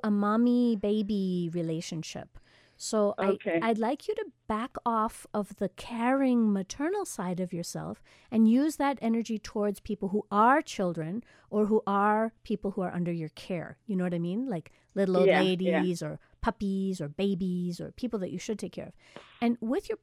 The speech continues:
Speaker 1: partner, your angels are suggesting that you need to put on the black dress and wear the sexy look and don't talk quite as much, like, don't talk as much as I'm talking right now, and
Speaker 2: Yeah.
Speaker 1: be the vamp,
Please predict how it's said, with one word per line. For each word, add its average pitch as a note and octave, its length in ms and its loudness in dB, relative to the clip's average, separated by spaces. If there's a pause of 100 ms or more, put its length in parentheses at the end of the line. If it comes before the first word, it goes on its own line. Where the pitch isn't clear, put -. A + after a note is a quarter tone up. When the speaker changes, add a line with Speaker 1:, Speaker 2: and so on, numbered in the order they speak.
(120)
Speaker 1:
partner, G3 340 -2
your F#3 180 -6
angels A#3 260 -2
are A#3 100 -2 (100)
suggesting G3+ 560 -6 (260)
that G#3+ 220 -4
you A#3 40 2
need A3 180 2
to - 140 -18
put B3+ 120 2
on C4+ 100 2
the C4+ 80 2 (100)
black A3 240 0
dress F3+ 440 -4 (260)
and G3+ 160 0
wear G3+ 240 2
the F3 400 -2 (680)
sexy - 420 -4
look G#3 380 0 (320)
and G3+ 480 0 (400)
don't A#3+ 260 2
talk C4+ 240 -4
quite A#3 320 2
as A#3+ 140 2
much, A3 420 -2
like, F3+ 160 -4
don't F3+ 160 -2
talk F3 180 -6
as F3+ 100 -6
much D#3+ 180 -4
as F3+ 100 -10
I'm F3 140 -4
talking F3 320 -6
right E3+ 140 -6
now, G3+ 240 -6 (340)
and G#3+ 420 2
Speaker 2:
Yeah. E3 260 4 (220)
Speaker 1:
be B3+ 320 2 (100)
the G3+ 180 0
vamp, F#3+ 500 0